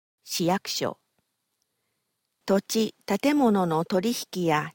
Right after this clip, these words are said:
賃貸など。なお、契約書や図面などを持参。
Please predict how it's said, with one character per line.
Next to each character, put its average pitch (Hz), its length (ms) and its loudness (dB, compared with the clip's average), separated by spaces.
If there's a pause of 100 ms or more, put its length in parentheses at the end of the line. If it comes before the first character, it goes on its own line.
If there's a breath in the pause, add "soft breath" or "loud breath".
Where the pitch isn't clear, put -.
(120)
賃 262 240 -2
貸 147 360 -2
な 143 180 -4
ど。 - 300 -10 (1040)
な 240 240 2
お、 156 160 -4 (420)
契 254 240 4
約 277 240 0
書 247 200 2
や 170 300 0
図 185 160 0
面 233 300 0
な 254 120 0
ど 190 200 2
を 147 100 0
持 143 140 -6
参。 123 400 -8